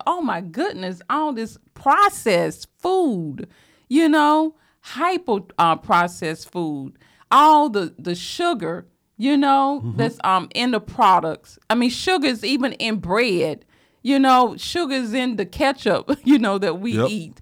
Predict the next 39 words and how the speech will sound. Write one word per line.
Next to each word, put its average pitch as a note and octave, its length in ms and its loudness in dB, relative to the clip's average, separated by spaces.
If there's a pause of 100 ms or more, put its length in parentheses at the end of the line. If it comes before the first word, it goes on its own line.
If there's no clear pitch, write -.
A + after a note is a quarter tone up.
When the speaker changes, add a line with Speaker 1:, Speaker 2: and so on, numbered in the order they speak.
(480)
Speaker 1:
And B3 200 0
it C4+ 140 -2
just D4 220 -6
changes, D#4 420 -2
it - 120 -16
opens C4 400 0
up A#3 180 -6
your G#3 100 -6
mind, A3 360 -2
and E3+ 100 -6
it - 120 -10
changes B3 640 -4
your, E3+ 240 0
your F3 220 -4
whole A3 260 0
mindset G3+ 920 0 (320)
when G#3 160 -4
you're F#3 140 0
grocery F#3+ 500 -2
shopping. D#3+ 500 -6
And D#3 160 -4
especially C4+ 480 -4
I'm F#3+ 120 -4
talking G3 460 -4
to E3+ 200 -8
the D#3+ 100 -10
wives F#3+ 480 0
and F3 160 -6
women G#3+ 300 -4
out F3 240 -4
there, D#3+ 320 -6 (500)
you're D4 440 -2
going A#3+ 320 -2
to F#3 260 -6
have G#3 320 -2
to - 100 -6
intentionally E3+ 1000 -4
and D#3 180 -6
purposefully E3 1080 -2